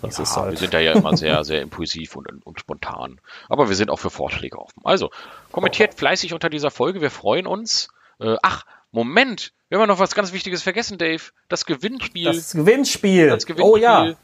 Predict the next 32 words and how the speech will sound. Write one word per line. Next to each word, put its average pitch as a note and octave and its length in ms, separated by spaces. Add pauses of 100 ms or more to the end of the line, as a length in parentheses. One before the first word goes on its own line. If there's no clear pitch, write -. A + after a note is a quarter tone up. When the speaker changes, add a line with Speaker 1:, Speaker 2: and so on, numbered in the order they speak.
(240)
Speaker 2:
Ja, F#3 460 (160)
das - 140
kann D#3+ 100
ich D#3 80
ja D#3+ 80
jetzt D#3 220
hier D#3+ 100
mal C#3+ 180
ganz - 280
live, D#3 420
äh, C#3+ 320
zu - 200
verkünden. G3 420
Das A#2 160
haben F3+ 100
wir F3 40
nämlich C#3+ 180
schon A#2 120
mal G#2+ 120
ausgelost. B2+ 760 (600)
Und F#3 340
zwar, F#2+ 800 (300)
ähm, A#2 960
wird A2 520
der B2 120
Gewinner A2 340
des D#3 160
Gewinnspiels, B2 760 (200)
ich - 240
weiß A2 160
gar C3+ 80
nicht, G2 180